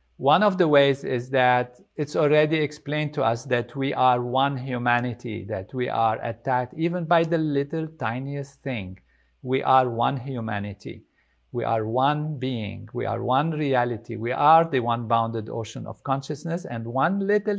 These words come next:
tiny little thing reminds us that across religion, across belief, across race, across gender, across ways and habits of living,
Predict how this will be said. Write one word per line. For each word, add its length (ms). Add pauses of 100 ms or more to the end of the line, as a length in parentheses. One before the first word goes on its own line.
tiny 400
little 360
thing 400
reminds 600
us 300 (400)
that 180
across 540
religion, 560
across 460
belief, 420
across 560
race, 380
across 420
gender, 520
across 580
ways 340
and 160
habits 500
of 240
living, 600